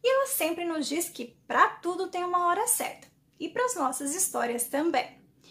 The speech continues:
Então, pra saber se está na hora da nossa história, precisamos perguntar: "Estante Encantada, que horas são?" Mas pra dar certo, eu vou precisar que você faça isso junto comigo.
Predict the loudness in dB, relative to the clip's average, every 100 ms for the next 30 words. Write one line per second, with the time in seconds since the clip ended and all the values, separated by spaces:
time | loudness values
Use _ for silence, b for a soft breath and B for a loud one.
0 | B B -8 -6 -2 -2 -2 _ _ -8
1 | -4 -4 0 0 0 -2 -2 0 4 4
2 | 4 2 2 2 0 0 0 0 -2 -4
3 | -2 0 -2 -2 -4 -4 -4 0 0 0
4 | -12 _ -10 -6 -2 0 2 2 0 -2
5 | 0 0 0 0 2 4 2 0 -2 -4
6 | -6 -2 0 0 -2 2 4 4 2 -2
7 | -4 -6 _ _ _ _ b b b -12
8 | 0 4 4 4 4 4 2 -6 -12 -20
9 | -4 -2 0 -4 -2 0 0 0 -2 0
10 | 0 0 0 0 0 0 -2 -4 -4 -6
11 | -6 -6 -6